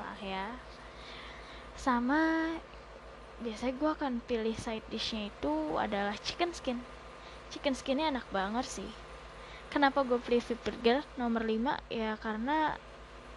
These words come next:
dia kebantu sama chicken skin ya menurut gue. Burgernya sih sebenarnya ya lumayan,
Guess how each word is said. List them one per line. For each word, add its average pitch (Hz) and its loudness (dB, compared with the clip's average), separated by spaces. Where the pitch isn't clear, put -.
dia 269 6
kebantu 240 4
sama 240 0
chicken 220 0
skin 269 2
ya 262 4
menurut 214 0
gue. 233 0
Burgernya 247 6
sih 403 6
sebenarnya 247 0
ya 180 -2
lumayan, 214 2